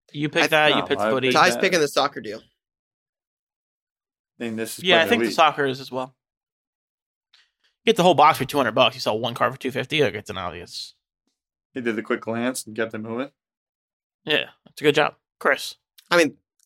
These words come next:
Speaker 2: a lot of these are good plays. This is pretty good. I love
Speaker 1: Yeah,
Speaker 2: the value box
Speaker 1: I
Speaker 2: plays.
Speaker 1: love value box play of the week. Love it.
Speaker 3: West Coast offense.
Speaker 1: West Coast offense.
Speaker 3: That's what I'm
Speaker 1: Four
Speaker 3: doing in
Speaker 1: yards
Speaker 3: Dallas,
Speaker 1: in.
Speaker 3: baby.
Speaker 1: Four yard ins
Speaker 3: Coming
Speaker 1: all day
Speaker 3: in
Speaker 1: long.
Speaker 3: hot. Coming in hot.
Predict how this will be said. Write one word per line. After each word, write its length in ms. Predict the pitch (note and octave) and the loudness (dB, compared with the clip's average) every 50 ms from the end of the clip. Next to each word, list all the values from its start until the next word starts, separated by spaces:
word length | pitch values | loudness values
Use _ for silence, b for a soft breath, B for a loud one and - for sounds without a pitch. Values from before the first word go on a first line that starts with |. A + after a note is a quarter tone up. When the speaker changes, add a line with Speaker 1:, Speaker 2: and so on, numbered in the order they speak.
| _ _ - | _ _ 0
Speaker 2:
a 40 | C#3+ | 2
lot 180 | D#3 F#3+ C4 C#4+ | 4 4 4 4
of 40 | A#3+ | 4
these 160 | G#3 E3+ D3+ | 2 2 0
are 40 | D#3 | -2
good 180 | C3+ D#3+ D3+ D#3 | -2 -2 -2 -2
plays. 340 | - D3 C3 B2+ B2 - - | -2 -4 -4 -6 -8 -10 -10
This 160 | - E3 G#3 A#3+ | -10 -10 -10 -10
is 80 | A#3+ | -8
pretty 180 | - - G#3+ G3+ | -6 -4 -2 0
good. 140 | F#3+ G3+ C#3+ | 0 0 2
I 40 | |
love 140 | B2+ C3+ E3 | 2 4 4
Speaker 1:
Yeah, 80 | F#3 E3+ | 4 4
Speaker 2:
the 60 | D#3 | 2
value 200 | C#3+ C3 C#3+ D3 | 2 0 0 0
box 180 | C#3 B2+ A2 - | 0 2 4 4
Speaker 1:
I 60 | E3 | 6
Speaker 2:
plays. 120 | E3+ D3 | 6 6
Speaker 1:
love 220 | C#3 C#3+ E3+ F3 C#3+ | 6 6 6 6 6
value 240 | C3+ A#2 A#2 A2+ | 4 4 4 2
box 200 | A#2 B2 A#2 A2+ | 0 -2 -6 -6
play 140 | - - C3+ A#2 | -2 -2 0 0
of 40 | |
the 60 | A2 A#2+ G#2 | 0 -2 -6
week. 100 | G#2+ - _ _ _ _ _ _ _ _ _ | -8 -10 _ _ _ _ _ _ _ _ _
Love 180 | - G#2+ B2+ A#2 | -8 -8 -8 -8
it. 80 | - - _ _ _ _ _ _ _ _ | -8 -14 _ _ _ _ _ _ _ _
Speaker 3:
West 320 | - A#2 A#2 A#2 A#2 - - | -6 -2 0 0 0 -2 -4
Coast 180 | C3+ A#2+ A#2+ - | -4 -4 -2 0
offense. 160 | C#3 C3+ A#2 | -2 0 0
Speaker 1:
West 160 | A#2+ A#2 - - | -2 -4 -6 -6
Coast 180 | - - - F3+ | -6 -4 -2 0
offense. 300 | D3+ F3+ - - - _ b b b b b b b b _ | 0 0 -2 -6 -10 _ b b b b b b b b _
Speaker 3:
That's 180 | - C3 B2+ C3 | 0 0 2 2
what 80 | E3 | 2
I'm 100 | D#3+ C#3 | 2 4
Speaker 1:
Four 100 | B2+ C#3 C#3+ | 6 8 10
Speaker 3:
doing 60 | C#3+ | 10
in 60 | D3+ D#3+ E3 | 10 10 10
Speaker 1:
yards 120 | E3 - C#3+ | 8 8 6
Speaker 3:
Dallas, 220 | - D3+ B2+ B2+ | 6 4 2 0
Speaker 1:
in. 40 | - - | -4 -4
Speaker 3:
baby. 80 | A2+ | 0
Speaker 1:
Four 120 | A#2 E3+ F3 | 4 6 6
yard 180 | F#3+ G3 F#3 | 8 8 6
ins 400 | F3+ F3 F3 E3+ F3 - - - - | 6 6 4 2 0 -4 -10 -12 -2
Speaker 3:
Coming 160 | - C3 D3+ | 2 4 6
Speaker 1:
all 60 | D#3 | 6
day 80 | D#3 D3+ | 6 6
Speaker 3:
in 60 | D3 | 6
Speaker 1:
long. 100 | C#3+ C#3 | 6 6
Speaker 3:
hot. 280 | B2+ B2+ A#2+ A2+ F#2+ - _ _ _ _ _ _ _ _ _ _ _ _ _ _ _ _ _ _ _ _ _ _ _ _ _ _ _ | 6 6 4 2 0 -4 _ _ _ _ _ _ _ _ _ _ _ _ _ _ _ _ _ _ _ _ _ _ _ _ _ _ _
Coming 200 | - A#2 A2 G#2 | -8 -6 -6 -6
in 100 | G2+ F#2+ | -8 -10
hot. 520 | F2+ - - - B2 A#2+ B2 A#2+ G#2+ - | -12 -16 -6 0 2 4 4 4 4 0